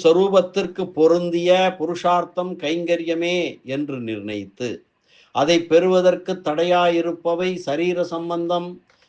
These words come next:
கர்மம் முதலானவையே என்று நிர்ணயித்து, இந்த தடைகள் நீங்குவதற்கும்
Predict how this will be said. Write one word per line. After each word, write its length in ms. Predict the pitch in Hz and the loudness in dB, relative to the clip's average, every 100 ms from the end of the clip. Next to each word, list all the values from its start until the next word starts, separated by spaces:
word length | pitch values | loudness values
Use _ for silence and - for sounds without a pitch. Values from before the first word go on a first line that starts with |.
| _ - | _ 0
கர்மம் 520 | 143 165 175 180 180 151 | 2 4 2 0 -2 0
முதலானவையே 1080 | 160 170 170 170 170 170 170 170 170 170 - | 4 6 6 4 2 2 2 2 2 0 -4
என்று 360 | 135 170 170 | -4 -2 -2
நிர்ணயித்து, 840 | 135 127 117 113 104 - 127 98 - _ _ _ | -2 -6 -6 -6 -8 -8 -8 -8 -12 _ _ _
இந்த 280 | - 135 131 | -8 -2 0
தடைகள் 720 | 127 131 147 139 135 123 117 - _ _ _ _ _ _ _ _ _ _ _ _ _ _ - | 0 0 0 2 2 2 -6 -12 _ _ _ _ _ _ _ _ _ _ _ _ _ _ -4
நீங்குவதற்கும் 920 | 120 139 139 143 147 107 156 156 147 | 0 0 4 4 2 -2 -4 -4 -6